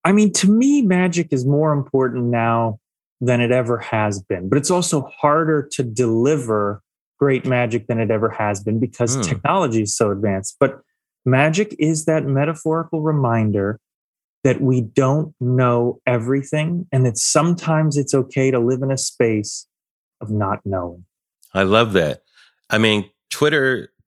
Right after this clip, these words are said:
Speaker 2: has the opposite ethos. <laughs>
Speaker 1: Right, exactly.
Speaker 2: That I know everything and I'm gonna tell you, wow, you know, it's kind of surrendering in a way. Magic allows us to surrender. It's very powerful.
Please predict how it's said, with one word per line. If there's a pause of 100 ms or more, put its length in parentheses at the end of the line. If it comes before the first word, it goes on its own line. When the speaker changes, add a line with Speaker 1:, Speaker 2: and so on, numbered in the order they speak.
(220)
Speaker 2:
has
the
opposite
ethos. (180)
<laughs>
Speaker 1:
Right,
exactly.
Speaker 2:
That
I
know
everything
and
I'm
gonna
tell
you, (380)
wow, (220)
you
know,
it's
kind
of
surrendering
in
a
way. (120)
Magic
allows
us
to
surrender. (840)
It's
very
powerful.